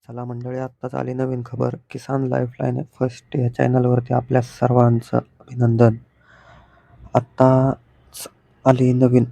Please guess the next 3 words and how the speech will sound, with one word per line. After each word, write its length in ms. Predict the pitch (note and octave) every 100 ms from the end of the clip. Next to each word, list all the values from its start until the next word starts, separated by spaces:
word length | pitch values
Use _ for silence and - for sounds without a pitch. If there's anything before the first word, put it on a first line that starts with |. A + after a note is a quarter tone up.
| -
अपडेट. 540 | A#2+ B2 A#2 A2 - - _ -
लाडक्या 460 | A#2 A#2+ A#2+ A#2+ B2
बहिणींना 840 | A#2+ A#2+ B2 B2+ B2+ B2+ B2+ C3